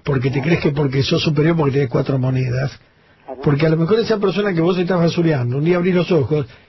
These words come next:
Speaker 1: y es el que te está poniendo el papagayo.
Speaker 2: Exactamente.
Speaker 1: Así que hay que tener mucho cuidado con la gente, ¿eh? Porque la vida es toda una vuelta y uno siempre se encuentra y siempre, siempre la paga.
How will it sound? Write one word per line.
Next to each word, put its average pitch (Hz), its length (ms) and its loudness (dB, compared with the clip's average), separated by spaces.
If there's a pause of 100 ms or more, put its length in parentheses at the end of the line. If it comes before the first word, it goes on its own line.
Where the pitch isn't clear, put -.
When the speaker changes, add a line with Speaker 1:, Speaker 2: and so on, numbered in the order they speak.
(100)
Speaker 1:
y 180 80 0
es 139 80 2
el 170 80 2
que 160 100 2
te 151 80 0
está 185 220 0
poniendo 180 500 2
el 143 80 0
papagayo. 123 680 -4 (600)
Speaker 2:
Exactamente. 240 600 -14
Speaker 1:
Así 185 160 0
que 190 80 2
hay 170 60 4
que 165 80 4
tener 175 160 2
mucho 208 260 2
cuidado 170 280 2
con 131 100 -2
la 131 80 -2
gente, 139 440 -2
¿eh? 190 100 0
Porque 147 180 -4
la 156 120 0
vida 214 180 0
es - 80 -4
toda 202 160 -2
una 180 120 0
vuelta 143 600 0 (540)
y 160 100 4
uno 196 340 2
siempre 214 480 0
se 156 120 -2
encuentra 151 680 -2 (140)
y 151 120 2
siempre, 208 680 0
siempre 226 640 0
la 143 140 0
paga. 92 420 -6